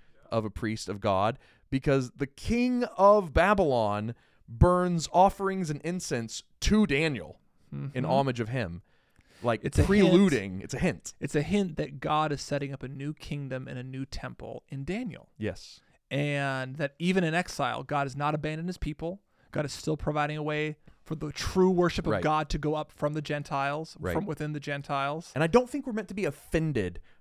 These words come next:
Speaker 1: by Nebuchadnezzar offering incense and offerings to Daniel. I think that'd be easy to do, to be
Speaker 2: Mm-hmm.
Speaker 1: like,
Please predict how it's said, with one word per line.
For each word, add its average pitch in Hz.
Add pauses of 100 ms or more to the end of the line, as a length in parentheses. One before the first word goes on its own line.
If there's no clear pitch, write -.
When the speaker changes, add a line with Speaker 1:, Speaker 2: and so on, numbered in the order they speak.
Speaker 1:
by 120
Nebuchadnezzar 113
offering 113
incense 104
and 101
offerings 95
to 92
Daniel. 85 (100)
I 123
think 185
that'd 180
be 156
easy 147
to 127
do, 104 (100)
to 160
be 147
Speaker 2:
Mm-hmm. 139
Speaker 1:
like, 120